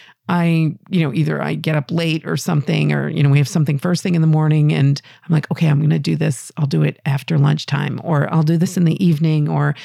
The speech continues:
I have this time in the afternoon. I'm sure I can do it then." It's such a lesson to me because it rarely happens that way. It's so hard to fit it in. And,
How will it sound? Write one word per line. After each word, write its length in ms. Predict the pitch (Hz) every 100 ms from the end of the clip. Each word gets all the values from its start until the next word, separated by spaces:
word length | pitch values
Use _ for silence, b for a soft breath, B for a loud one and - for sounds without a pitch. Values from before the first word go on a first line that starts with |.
| B
I 60 | 160
have 120 | 170
this 140 | 190 -
time 200 | 196 190
in 60 |
the 80 | 185
afternoon. 480 | 180 - 185 180 165
I'm 80 | 151
sure 180 | 190
I 60 | 175
can 140 | 180
do 100 | 185
it 120 | 170 -
then." 280 | 175 147 B B B B B _ _ -
It's 80 | 170
such 180 | 226 240
a 60 |
lesson 300 | 165 175 180
to 80 | -
me 240 | 175 - -
because 400 | 160 196 175 - -
it 200 | 190 -
rarely 540 | 190 160 190 196 190 180
happens 540 | 165 196 - 131 -
that 240 | - -
way. 260 | - 113 175 233 -
It's 200 | 160 -
so 500 | - - 185 165 175
hard 420 | 156 180 165 156
to 100 | -
fit 320 | 165 - 185 160
it 220 | - -
in. 500 | 180 185 156 - 196 B B B B B
And, 500 | 190 185 180 175 170